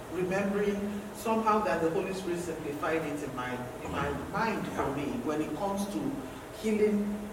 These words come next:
being inside of us. Because it may, it may look like, okay, we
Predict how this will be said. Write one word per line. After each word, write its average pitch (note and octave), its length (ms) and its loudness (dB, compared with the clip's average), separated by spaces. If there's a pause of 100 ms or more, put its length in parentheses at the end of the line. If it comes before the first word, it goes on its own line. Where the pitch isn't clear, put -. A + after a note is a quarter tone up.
(100)
being G#3+ 420 6
inside E3 380 0
of C#3 200 -2
us. D3 200 -2
Because G#3+ 280 2
it - 80 -4
may, G3 80 2
it F3+ 580 -2
may F#3+ 200 0
look C4+ 260 0
like, - 260 0
okay, G#3 280 0
we D#3+ 100 6